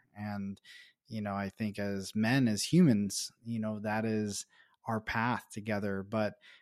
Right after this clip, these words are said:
I find the potency of men gathering together, men s-, coming together in a circle to, to talk, to share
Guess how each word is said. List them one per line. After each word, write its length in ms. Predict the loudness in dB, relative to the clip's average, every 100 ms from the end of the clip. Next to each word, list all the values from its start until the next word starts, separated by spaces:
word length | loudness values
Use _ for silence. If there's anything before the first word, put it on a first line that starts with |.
| _
I 80 | -8
find 460 | 2 4 6 6 6
the 360 | 4 2 -2 0
potency 840 | 2 2 0 -2 -2 -2 -4 -10 -6
of 380 | -4 -4 -10 -20 -20 _
men 540 | -2 2 4 4 2 -2 -4
gathering 480 | 0 2 2 2
together, 600 | -2 -4 -2 -2 -4 -6 -12 _ -20 _ -4
men 460 | 0 4 4 2 -2
s-, 220 | -8 -8 -6
coming 320 | 0 2 2
together 420 | 2 0 2 2
in 200 | 2 0
a 80 | 0
circle 680 | 0 2 0 0 -2 -2 -8 _ _ _ -6
to, 500 | -2 -2 -2 -6 -14 _ -12
to 120 | -10
talk, 520 | -6 0 2 0 -4 -20 _ _ -8
to 120 | -4
share 640 | -2 0 2 2 0 -4